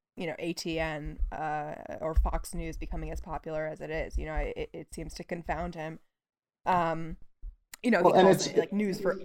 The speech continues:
Speaker 1: news for old people doesn't work, and he says
Speaker 2: Right.
Speaker 1: to Shiv, you know, "There, there are rooms of Waystar that I never wanna go into," you know, so, so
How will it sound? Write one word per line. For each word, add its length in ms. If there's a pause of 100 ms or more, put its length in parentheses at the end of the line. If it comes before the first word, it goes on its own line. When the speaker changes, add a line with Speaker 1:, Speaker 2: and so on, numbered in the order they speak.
Speaker 1:
news 280
for 160
old 240
people 320
doesn't 240
work, 640
and 520
he 100
says 320
Speaker 2:
Right. 260 (140)
Speaker 1:
to 100
Shiv, 280
you 60
know, 80
"There, 280
there 120
are 120
rooms 340
of 100
Waystar 360
that 80
I 80
never 240
wanna 180
go 180
into," 800
you 140
know, 260
so, 220
so 140